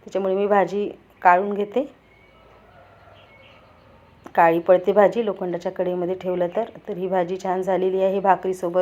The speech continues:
पोळीसोबत, कशासोबत पण खूप छान लागते. इथे मी पोळीसोबतच ही भाजीचा आस्वाद घेत आहे.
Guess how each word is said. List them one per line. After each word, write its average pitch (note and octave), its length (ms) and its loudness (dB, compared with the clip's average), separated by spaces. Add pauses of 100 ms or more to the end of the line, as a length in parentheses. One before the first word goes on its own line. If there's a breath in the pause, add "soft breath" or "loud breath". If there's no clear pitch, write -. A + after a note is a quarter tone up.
(120)
पोळीसोबत, F#3 480 -2 (600 loud breath)
कशासोबत F#3 460 0 (160)
पण F#3 260 0
खूप - 320 -10
छान F#3 180 0
लागते. F#3+ 420 0
इथे F#3 280 -8
मी F#3 180 -2
पोळीसोबतच F#3+ 880 -2
ही F#3 340 0
भाजीचा F3+ 840 0
आस्वाद F3+ 460 4
घेत G3 240 -2
आहे. G3+ 180 -2